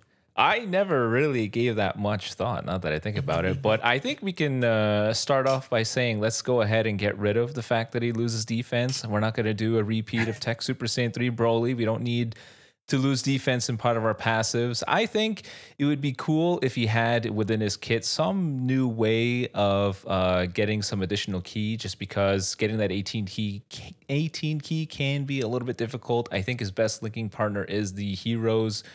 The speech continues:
Speaker 1: Super Saiyan three Gohan, which is not, I don't wanna say as available, but I mean, that's, it's a pretty particular celebration, and he doesn't come back too often. So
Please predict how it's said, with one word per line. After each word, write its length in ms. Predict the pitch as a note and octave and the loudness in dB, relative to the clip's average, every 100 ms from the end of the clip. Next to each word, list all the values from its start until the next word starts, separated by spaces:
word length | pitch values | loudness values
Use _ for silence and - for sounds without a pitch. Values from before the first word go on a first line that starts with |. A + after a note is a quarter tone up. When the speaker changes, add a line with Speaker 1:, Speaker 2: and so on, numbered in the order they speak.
| - _ | -20 _
Speaker 1:
Super 320 | - - - | -8 -6 -4
Saiyan 440 | A2 - A2 A2 G#2 - | -6 -2 -2 -2 -6 -10
three 420 | G2 G#2+ G#2+ G2+ - | -4 -2 -4 -6 0
Gohan, 840 | D#2+ A2+ B2+ D3 E3+ F3 F#3 F#3 - - | 2 2 0 0 0 0 -2 -6 -10 -2
which 280 | A#2 G#2+ A2+ | -2 0 -2
is 220 | G2 A2+ | -2 0
not, 360 | A#2+ B2+ B2 - - _ _ _ _ | 0 2 -2 -8 -20 _ _ _ _
I 80 | B2 | 0
don't 80 | E3+ | 2
wanna 140 | E3 C3 | 2 2
say 360 | C#3 A#2+ G2+ - | 2 2 0 0
as 680 | A2 B2 C3+ D3 C3+ B2 - - _ _ | 2 2 2 2 0 -2 -8 -16 _ _
available, 680 | B2 A#2+ C3 C#3 C3 C#3+ C#3+ | 0 2 4 2 2 2 2
but 240 | A#2 A2+ | 2 2
I 60 | A2 | 2
mean, 240 | A#2+ A#2 | 0 2
that's, 260 | G#2 A2 - B2+ | 2 0 -2 -4
it's 160 | A#2 | -2
a 40 | A#2 | -2
pretty 300 | - C#3 B2+ | 0 0 0
particular 600 | - A2 - - A#2 A2+ | -4 -6 -8 -4 0 0
celebration, 680 | - A#2+ A#2 A#2 A2+ A#2 | 2 0 2 2 2 0
and 100 | G#2+ | 0
he 200 | F#2+ A2+ | 0 -2
doesn't 260 | G2+ G2+ G2 | 0 0 0
come 220 | - G2+ | -2 0
back 260 | F#2+ F#2+ - | 0 0 -4
too 240 | - G2+ - | -8 -8 -2
often. 480 | F2+ G2+ - A2 A2 | 0 0 -2 -4 -2
So 400 | - G2 F#2 | 0 2 2